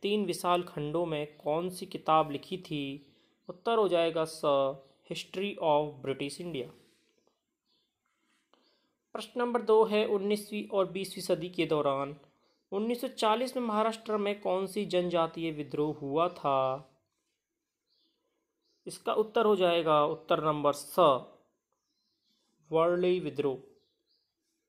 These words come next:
अगला है, स्वामी विवेकानंद का मूल नाम क्या था? नरेंद्र दत्त हो जाएगा ब।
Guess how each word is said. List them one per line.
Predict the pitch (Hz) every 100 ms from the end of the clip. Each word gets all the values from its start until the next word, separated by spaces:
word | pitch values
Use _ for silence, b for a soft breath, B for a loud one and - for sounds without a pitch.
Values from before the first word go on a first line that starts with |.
| _ _ _ _ _ _ _ _ _ _ _ _ _ _
अगला | 170 165 233
है, | 262
स्वामी | 262 226 226 233
विवेकानंद | 190 185 190 185 202 208
का | 196 190
मूल | 175 175
नाम | 170 165 165
क्या | 160 156
था? | 170 - 156 147
नरेंद्र | 147 147 156 160 160
दत्त | 151 170 -
हो | 147
जाएगा | 139 135 135 135 135
ब। | 131 - 143 139 131 -